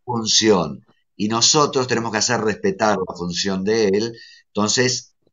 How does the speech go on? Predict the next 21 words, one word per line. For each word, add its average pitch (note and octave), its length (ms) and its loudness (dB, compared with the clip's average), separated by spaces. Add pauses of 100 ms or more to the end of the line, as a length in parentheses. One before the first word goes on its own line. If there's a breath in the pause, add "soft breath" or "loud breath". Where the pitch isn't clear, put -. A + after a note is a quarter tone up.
(460)
cuando F#2 480 2
él C3 420 4
siente G2 680 -2
que E2+ 140 -2
no A2 220 -6
puede, D3+ 680 2 (240)
por G#2 160 0
supuesto, G#2+ 640 0
este B2 160 -4
es C3+ 100 -4
un C3 100 -4
programa C3 380 2
democrático A#2+ 840 0
donde, F#2 640 0 (460 soft breath)
eh, F2 320 -4
eh, C#2 220 -14
eh, G#2 220 -16
Josema D3 640 2
tiene A2 320 0
la G2+ 140 2
libertad A2 1000 2